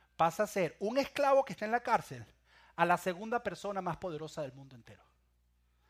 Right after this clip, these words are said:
Pasa a ser el vicepresidente de la nación más poderosa de toda la tierra, el segundo. De estar en la cárcel al segundo. Entonces la mañana siguiente comienza su trabajo y empieza a cobrar el veinte por ciento, construye los graneros,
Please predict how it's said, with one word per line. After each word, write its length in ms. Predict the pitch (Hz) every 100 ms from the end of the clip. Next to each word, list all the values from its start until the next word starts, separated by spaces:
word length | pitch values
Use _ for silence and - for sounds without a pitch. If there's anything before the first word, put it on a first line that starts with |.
| - -
Pasa 180 | 185
a 20 | 233
ser 200 | 277 269
el 100 | 262
vicepresidente 800 | 254 - - 208 202 247 294
de 40 | 302
la 100 | 233
nación 300 | 208 214 233
más 140 | 254
poderosa 640 | - 233 196 226 - 247 - - _
de 220 | 170 151 190
toda 260 | - 202
la 120 | 226
tierra, 340 | 208 214 190 180
el 220 | 220 208
segundo. 800 | - - 190 165 220 202 123 - _ _ - -
De 100 | -
estar 300 | 180 - 262
en 100 | 330
la 120 | 285
cárcel 500 | 214 185 127 - 131 - _ _ _ _ _ _ _ _
al 140 | - 113
segundo. 260 | - - 107 _ _ _ _ _ _ _ _ _ _ _ _
Entonces 220 | - 175
la 60 | 196
mañana 240 | 202 220
siguiente 340 | 220 196 208
comienza 320 | 220 196 196 202
su 120 | 208
trabajo 400 | 170 170 196 190
y 60 |
empieza 220 | 175 180 -
a 40 |
cobrar 180 | 185 185
el 60 |
veinte 200 | 196 196
por 160 | 202 170
ciento, 380 | - 196 190 196
construye 360 | 175 - 202
los 120 | 220 202
graneros, 480 | 185 190 190 202